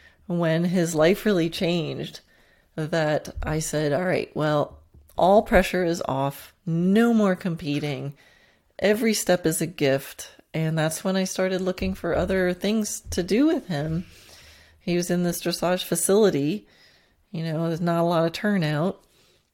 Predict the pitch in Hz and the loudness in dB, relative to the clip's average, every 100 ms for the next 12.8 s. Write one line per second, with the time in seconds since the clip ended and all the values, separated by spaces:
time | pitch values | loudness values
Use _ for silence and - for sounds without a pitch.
0 | - - 175 175 185 - 196 190 190 202 | -12 -6 -4 -2 -4 -4 -4 -2 -2 -2
1 | - 202 202 202 202 208 190 214 208 196 | -2 0 0 -2 -2 -2 -2 -2 -2 -4
2 | 196 208 - 202 220 - 302 - - - | -6 -6 -4 -2 -2 -4 -6 -2 -4 -4
3 | - _ _ _ _ _ _ - - - | -20 _ _ _ _ _ _ -20 -20 -20
4 | _ - 165 160 160 156 175 165 160 170 | _ -8 -2 0 0 -2 -2 -2 -2 -2
5 | 175 170 170 165 160 180 - - 175 160 | -2 -2 -2 0 0 -2 -6 -2 0 2
6 | 175 - 165 - 160 180 175 185 190 - | 0 -4 -4 -2 0 0 0 -2 -6 -4
7 | 170 170 170 160 175 165 165 165 160 165 | -4 -4 -4 -4 -4 -4 -4 -2 -2 0
8 | 170 170 170 165 156 156 - - 156 160 | -2 -2 -2 0 0 -2 -4 -4 -2 -2
9 | 160 - 170 165 - 208 240 247 214 196 | -4 -4 -4 -4 -2 2 2 2 2 2
10 | 202 - 170 160 - 143 147 147 - _ | 0 -2 -2 -4 -2 -2 -2 -4 -10 _
11 | - _ _ _ 165 165 - 247 247 247 | -20 _ _ _ -4 -4 0 2 2 2
12 | 190 - - - 160 147 - - | 0 -2 -8 -4 -2 -2 -4 -10